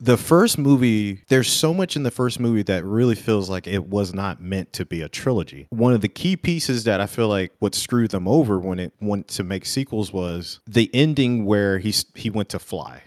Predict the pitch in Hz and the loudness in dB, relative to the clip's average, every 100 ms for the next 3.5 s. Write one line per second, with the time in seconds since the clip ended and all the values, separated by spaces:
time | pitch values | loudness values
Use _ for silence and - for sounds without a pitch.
0 | _ 101 - 110 98 - 101 95 90 - | _ -8 -4 -2 -2 0 0 0 -2 -8
1 | - 120 127 151 151 - - 185 170 135 | -12 0 2 4 4 2 2 2 2 2
2 | 127 117 107 98 90 95 98 69 - - | 2 2 -2 -4 -6 -10 -8 -12 -16 -6
3 | 104 95 90 85 | -4 -2 -6 -10